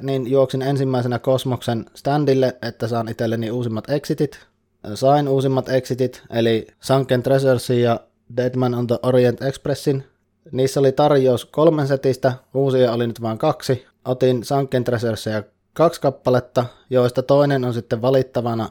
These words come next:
kilpailun voittajalle. Huomio, huomio. Tällä hetkellä kun nauhoitan, niin on neljä peliä vielä avoimena siinä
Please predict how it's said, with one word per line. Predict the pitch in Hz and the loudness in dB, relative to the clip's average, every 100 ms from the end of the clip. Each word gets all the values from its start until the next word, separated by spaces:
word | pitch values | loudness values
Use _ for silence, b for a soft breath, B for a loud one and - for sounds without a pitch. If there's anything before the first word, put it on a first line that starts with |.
| _ | _
kilpailun | - 131 127 117 110 104 | 0 0 2 0 0 0
voittajalle. | 127 147 143 143 139 139 135 123 _ _ _ _ - | 0 0 2 2 4 4 2 0 _ _ _ _ -6
Huomio, | 120 113 110 | -4 -4 -2
huomio. | 127 147 143 143 135 _ _ | -2 0 0 -2 -4 _ _
Tällä | - 123 123 | -4 0 2
hetkellä | 123 - 117 | 0 -2 -2
kun | 123 | -2
nauhoitan, | 143 143 131 127 127 | 0 0 0 0 0
niin | 123 | -2
on | 110 113 - _ - | -2 -4 -8 _ -2
neljä | 131 143 139 | 2 4 4
peliä | 131 127 127 123 - | 4 6 4 2 0
vielä | 120 117 113 - _ - | 2 2 0 -4 _ -2
avoimena | 127 147 147 135 127 117 | 0 4 2 2 0 0
siinä | 120 120 113 | 0 0 -2